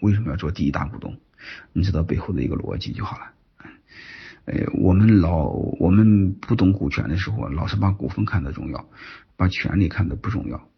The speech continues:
其实今天我特想给大家说一句话，如果老板只需要知道一句话的话，就是这句话：你对这家企业的控制权比股份重要。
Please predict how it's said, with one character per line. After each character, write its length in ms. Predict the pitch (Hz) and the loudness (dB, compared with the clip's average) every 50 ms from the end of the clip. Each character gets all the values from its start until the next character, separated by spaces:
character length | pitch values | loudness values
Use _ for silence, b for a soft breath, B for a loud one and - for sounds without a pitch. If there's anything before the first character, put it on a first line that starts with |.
| _ - | _ -6
其 160 | - - 92 | 0 0 2
实 140 | 104 95 98 | 2 0 0
今 160 | - 95 95 | 2 2 4
天 180 | 95 90 87 | 4 2 2
我 100 | 82 95 101 | 0 -2 -2
特 200 | - - - - | -2 2 2 4
想 160 | - - - | 2 2 -2
给 100 | - - | -6 -6
大 80 | - - | -6 -6
家 120 | - - | -8 -8
说 180 | - - - - | -10 -10 -10 -10
一 40 | |
句 80 | - - | -10 -12
话， 220 | - - 123 127 - | -14 -16 -14 -12 -4
如 100 | - 98 98 | -2 0 2
果 100 | 92 87 | 2 2
老 160 | 80 82 90 | 0 0 -2
板 200 | 98 - - - | -2 -4 -6 -6
只 140 | - - 101 | -6 -6 -6
需 160 | 101 - - | -6 -4 -6
要 60 | - | -6
知 160 | - - - - | -6 -6 -4 -4
道 140 | 90 78 | -2 0
一 120 | 76 113 120 | 2 2 0
句 120 | 107 - | 0 -2
话 180 | - - 62 - | -4 -6 -6 -8
的 100 | - - | -8 -10
话， 160 | - 92 - | -10 -12 -12
就 120 | - - - | -12 -12 -12
是 100 | - - | -12 -12
这 160 | - - 73 | -10 -10 -10
句 80 | - - | -10 -10
话： 200 | - - - - _ _ B B B B B B B B B B B | -12 -14 -18 -20 _ _ B B B B B B B B B B B
你 140 | - 92 87 | 0 0 2
对 140 | 87 95 90 | 2 2 2
这 120 | - 78 | 2 2
家 140 | 76 73 95 | 0 0 -2
企 200 | 95 - - - | -2 -4 -4 -4
业 40 | - | -4
的 80 | 80 | -4
控 220 | - - - 101 80 | -6 -4 -2 -2 -2
制 80 | 65 | -2
权 200 | 71 - - - - - - _ _ _ _ _ _ | -6 -8 -10 -12 -12 -14 -18 _ _ _ _ _ _
比 100 | - - | -6 -6
股 180 | - - - - | -6 -4 -6 -6
份 220 | - - - 64 | -6 -4 -4 -4
重 160 | - - - - - | -4 -6 -8 -8 -10
要。 120 | - | -12